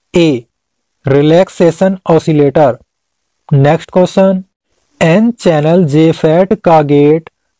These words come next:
टर्मिनल कैसे अभिन्नत है? राइट आंसर डी, गेट सोर्स के साथ पश्च अभिन्नत है। ट्रांजिस्टर बी टू से बी वन में परिवर्तन करते समय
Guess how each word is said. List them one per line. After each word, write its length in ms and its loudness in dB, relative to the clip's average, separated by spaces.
टर्मिनल 560 0
कैसे 500 -2
अभिन्नत 540 -2
है? 360 0
राइट 400 2
आंसर 640 0
डी, 460 -2
गेट 480 0
सोर्स 460 -2
के 160 0
साथ 380 2
पश्च 320 -2
अभिन्नत 580 -4
है। 200 0
ट्रांजिस्टर 600 -2
बी 240 -2
टू 200 -2
से 320 -4
बी 280 0
वन 220 0
में 200 2
परिवर्तन 600 -2
करते 380 -2
समय 400 -2